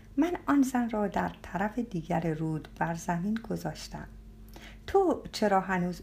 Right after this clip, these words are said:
او را بر دوش می‌کشی؟" شمس گفت: "بعضی آدم‌ها اینطورند. ترس‌ها و پیش‌داوری‌های خود را به دیگران نسبت می‌دهند و عیب‌ها و ضعف‌های خود را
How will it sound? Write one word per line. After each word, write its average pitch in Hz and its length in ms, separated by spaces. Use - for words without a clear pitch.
او 175 160
را 170 340
بر 190 180
دوش 170 300
می‌کشی؟" 165 680
شمس 156 460
گفت: 151 480
"بعضی 214 380
آدم‌ها 214 760
اینطورند. - 720
ترس‌ها 302 600
و 294 180
پیش‌داوری‌های 247 880
خود 277 300
را 294 60
به 208 220
دیگران 160 680
نسبت - 520
می‌دهند - 480
و - 80
عیب‌ها 170 580
و 160 280
ضعف‌های 156 720
خود 156 360
را 151 200